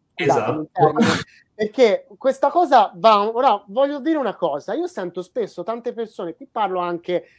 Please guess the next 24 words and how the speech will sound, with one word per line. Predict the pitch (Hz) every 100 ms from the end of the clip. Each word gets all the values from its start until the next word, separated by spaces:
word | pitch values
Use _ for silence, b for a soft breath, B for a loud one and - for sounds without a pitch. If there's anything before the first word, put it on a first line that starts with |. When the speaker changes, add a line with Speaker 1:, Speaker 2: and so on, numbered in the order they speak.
| B
Speaker 1:
di | 175
fumetti | - 196 202 -
o | 190 151
altro, | 156 247
che | 269 240
dicono, | 196 190 180 170 B B B
"Eh, | 185
ma | 220 208
quell'opera | 226 226 285 294 269 208
è | 170
bella, | 208 262 285
va | 220 202
vista | 190 - 196
solo | - 214
per | 208
i | 202
disegni." | 190 190 165 151 156
No, | 208 294 185 _ _ _ _
no, | 285 220
non | 226
è, | 320
non | 330 359
funziona | 339 - 285 170
così. | - 151 160